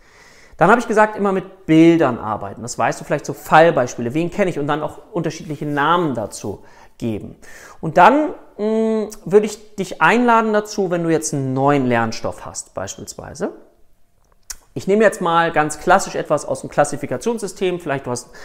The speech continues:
ein Lehrbuch und da geht es um eine Erkrankung. Nehmen wir uns mal das Beispiel für eine Depression, depressive Erkrankung. Dann lade ich dich ein, als erstes ein Grundmuster zu installieren. Mein Credo ist immer,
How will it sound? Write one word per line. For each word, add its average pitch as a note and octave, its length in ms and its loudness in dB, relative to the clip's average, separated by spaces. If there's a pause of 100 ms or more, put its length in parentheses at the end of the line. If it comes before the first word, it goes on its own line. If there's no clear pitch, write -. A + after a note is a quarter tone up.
(140)
ein C3+ 60 -2
Lehrbuch F#3 400 8
und D3 140 -2
da D3 80 2
geht F3+ 180 -2
es E3 120 -8
um D3 180 -8
eine C#3+ 320 -4
Erkrankung. D3+ 640 -2 (680)
Nehmen A#3+ 180 4
wir B3 60 6
uns G#3+ 160 -2
mal F3+ 100 0
das E3+ 240 -4
Beispiel E3 400 2
für - 220 -6
eine C#3 320 -2
Depression, C#3 1080 -2 (160)
depressive D#3 580 -2
Erkrankung. - 600 -12 (720)
Dann A#3+ 240 8
lade B3 240 6
ich A#3 60 -8
dich - 280 -8
ein, F3 380 0
als E3 220 -2 (100)
erstes A3+ 680 0
ein F3 340 -2
Grundmuster F#3+ 1500 2
zu - 160 -6
installieren. A2+ 680 -6
Mein A#3+ 480 2
Credo G3 600 0
ist - 280 -2
immer, A3+ 460 2